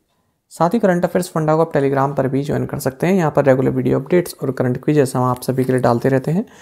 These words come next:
साथ ही डिस्कशन ग्रुप में आप किसी भी क्वेश्चन का सॉल्यूशन पा सकते हैं। दोस्तों, यहाँ पर हमारे करंट अफेयर्स की प्लेलिस्ट दी गई है, इसको आप जरूर देखें।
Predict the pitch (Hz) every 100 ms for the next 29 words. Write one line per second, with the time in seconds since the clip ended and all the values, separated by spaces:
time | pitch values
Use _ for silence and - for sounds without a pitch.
0 | - - - - 170 180 214 165 170 175
1 | 170 143 143 139 147 135 131 123 131 -
2 | - 123 135 127 123 120 120 113 117 120
3 | 151 - 160 190 - - _ - 147 151
4 | - 202 190 175 160 156 147 143 147 151
5 | 151 135 135 131 - 139 135 131 - 127
6 | - - 127 135 143 165